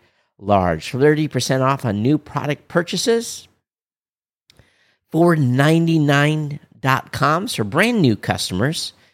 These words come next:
even if you transfer one in, again, for new customers only, or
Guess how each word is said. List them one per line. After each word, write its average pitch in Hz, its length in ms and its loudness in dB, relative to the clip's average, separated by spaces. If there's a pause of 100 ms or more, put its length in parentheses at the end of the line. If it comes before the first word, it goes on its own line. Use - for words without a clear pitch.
(360)
even 139 400 -2
if 147 140 -2
you 139 60 -2
transfer 135 540 -2
one 117 440 -2
in, 120 420 0 (460)
again, 131 400 0
for 117 160 -4
new 120 200 0
customers 117 640 -4
only, 90 460 -2 (420)
or 180 480 4